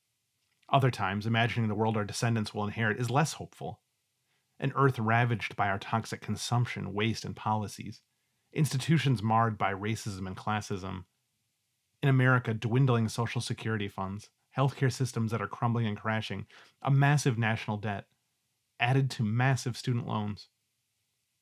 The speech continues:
and the list goes on. We might not climb our metaphorical Mount Nesbo or Pisgah today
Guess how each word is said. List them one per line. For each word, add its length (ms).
and 100
the 60
list 200
goes 200
on. 320
We 80
might 160
not 160
climb 300
our 60
metaphorical 600
Mount 220
Nesbo 300
or 180
Pisgah 380
today 420